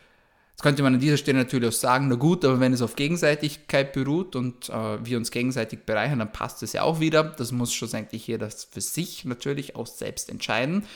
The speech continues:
Aber meiner Meinung nach ist das auch ein gewisser Red Flag in einer Freundschaft.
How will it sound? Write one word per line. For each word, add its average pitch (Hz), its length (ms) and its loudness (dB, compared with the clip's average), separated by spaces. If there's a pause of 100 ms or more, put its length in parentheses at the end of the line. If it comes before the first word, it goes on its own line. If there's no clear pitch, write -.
(440)
Aber 180 680 4 (300)
meiner 143 220 4
Meinung 135 240 4
nach 123 240 2
ist - 200 -10
das 117 160 -6
auch 117 240 -4
ein 113 260 -6
gewisser - 400 -6
Red - 180 -8
Flag - 360 -12
in - 100 -10
einer 50 180 -8
Freundschaft. - 600 -12